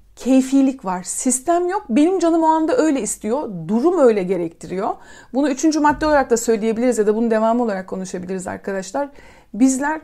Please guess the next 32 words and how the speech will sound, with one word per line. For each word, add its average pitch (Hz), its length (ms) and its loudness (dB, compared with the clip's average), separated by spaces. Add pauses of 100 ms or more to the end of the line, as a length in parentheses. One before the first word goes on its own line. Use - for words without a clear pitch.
(200)
şu - 280 -6
ana 285 300 0
çok 277 220 -4
fazla 185 300 -4
odaklanıyoruz. 180 720 -10 (280)
Şimdi 403 480 -2
hemen 359 440 0
bir 349 80 2
sorun 320 420 -2
var 311 180 2
ve 285 60 -2
onun 330 180 0
çözülmesi 240 600 -2
lazım. 180 360 -8
Sorunun 339 580 -2
çözülmesine 269 840 -4 (260)
o 240 100 -4
kadar 370 220 -2
odaklanıyoruz 247 760 2
ki 185 100 -14
haklıyız 226 800 0
da, 170 220 -4
hayat 208 340 -6
çok 262 200 -4
zor, 269 300 0
karmaşık, 226 500 -4 (260)
sorun 311 400 2
var 269 180 0
ve 269 140 -2
sorunun 254 340 2
çözülmesi 214 520 -6
gerekiyor. 190 460 -6